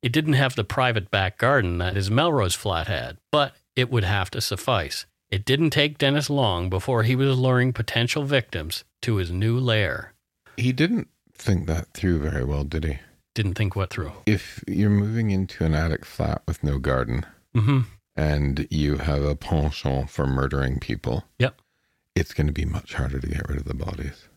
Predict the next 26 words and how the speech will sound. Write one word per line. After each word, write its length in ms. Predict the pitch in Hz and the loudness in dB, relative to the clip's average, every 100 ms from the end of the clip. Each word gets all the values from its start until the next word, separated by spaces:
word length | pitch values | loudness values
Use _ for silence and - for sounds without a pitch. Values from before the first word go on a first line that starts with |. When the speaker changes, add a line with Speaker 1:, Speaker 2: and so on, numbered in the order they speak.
| _ | _
Speaker 1:
Well, 100 | 135 139 | 2 4
maybe 300 | 156 208 277 | 4 4 2
this 260 | 254 214 | 2 2
was 140 | 170 135 | 2 2
his 200 | 131 113 | 2 2
geographical 840 | 107 117 113 113 101 95 101 90 - | 2 0 2 2 0 0 -6 -8 -8
cure. 460 | - 160 98 60 - _ - | -4 0 0 -2 -12 _ -2
You 60 | 107 | 2
know, 200 | 110 131 | 4 4
maybe 260 | 113 107 | 6 6
Speaker 2:
Oh, 40 | 113 | 6
Speaker 1:
he 80 | |
Speaker 2:
maybe, 540 | 113 113 120 110 87 101 | 6 4 2 0 2 2
yeah, 200 | 107 95 | 4 4
but 440 | 85 73 92 92 - - | 2 0 2 2 -2 -2
wherever 360 | 87 80 82 | 2 2 2
you 100 | 90 | -2
go, 220 | 90 107 104 | 0 2 0
there 200 | 73 71 | 0 0
you 140 | 80 98 | 2 4
are. 200 | 101 82 | 4 2
That's 220 | - - | 0 -4
the 80 | - | -6
problem. 460 | - 92 98 80 87 | -4 -2 -2 -6 -6
Speaker 1:
For 240 | - 120 | 0 0
those 380 | 117 123 117 | 2 2 2